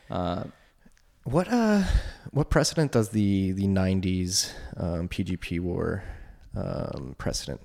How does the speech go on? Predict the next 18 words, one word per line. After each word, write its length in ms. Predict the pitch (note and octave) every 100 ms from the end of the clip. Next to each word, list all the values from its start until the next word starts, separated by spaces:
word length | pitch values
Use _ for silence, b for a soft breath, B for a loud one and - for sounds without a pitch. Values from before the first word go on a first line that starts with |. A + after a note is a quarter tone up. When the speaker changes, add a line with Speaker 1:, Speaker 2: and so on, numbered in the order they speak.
| -
Speaker 2:
have? 260 | G2 G2 - -
Speaker 1:
Yeah, 180 | D#3+ D#3
I 40 |
mean, 180 | C3 A#2+
that 160 | A#2+ C#3+
helps 320 | C#3 C3 -
a 60 |
ton 300 | G2+ B2+ G#2+
too, 280 | G2+ A#2+ C#3+
because, 580 | E3 G#2+ A2+ G2+ G2+ - - -
uh, 380 | - G2+ F#2+ - - -
it 200 | - A2
establishes 560 | G#2 A2+ A2+ G#2+ G2 -
cryptography 680 | - - G2 A2 G#2+ G2+ G2+
as 120 | F#2+
freedom 320 | - G2+ G2
of 80 | F#2+
speech. 560 | - - - - -